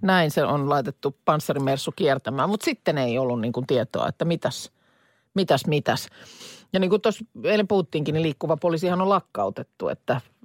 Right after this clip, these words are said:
että missä sitten lienee auto. No nyt sitten Ilta-Sanomat on selvittänyt seuraavia käänteitä, niin kuulemma sieltä liikkuvan poliisin niin sanotusta kuolinpesästä auto on siirtynyt Helsingin poliisilaitokselle.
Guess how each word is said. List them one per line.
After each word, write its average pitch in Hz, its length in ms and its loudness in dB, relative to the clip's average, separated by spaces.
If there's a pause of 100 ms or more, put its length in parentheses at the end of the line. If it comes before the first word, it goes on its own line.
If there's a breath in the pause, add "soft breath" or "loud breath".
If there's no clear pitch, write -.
(260)
että 135 280 -2 (440)
missä 165 260 -2
sitten 147 360 -2
lienee 151 320 2
auto. 160 360 4
No 175 120 2
nyt 240 200 2
sitten 214 380 0
Ilta-Sanomat 170 640 2
on 156 80 -2
selvittänyt 143 640 -2
seuraavia 156 580 4
käänteitä, 135 680 0
niin 139 180 0 (520 loud breath)
kuulemma 170 280 2
sieltä 170 280 0
liikkuvan 185 440 0
poliisin 160 380 2
niin 156 120 0
sanotusta 160 480 -2
kuolinpesästä 196 1080 2 (260 loud breath)
auto 151 360 2
on 156 160 0 (100)
siirtynyt 196 560 -2
Helsingin 220 440 2
poliisilaitokselle. - 1080 -2